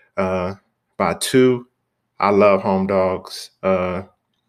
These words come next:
especially Charlotte's not playing bad. They're not a bad team,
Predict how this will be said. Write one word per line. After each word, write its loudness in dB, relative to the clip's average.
especially -4
Charlotte's 0
not 0
playing -2
bad. -2
They're -6
not -2
a 0
bad 2
team, 0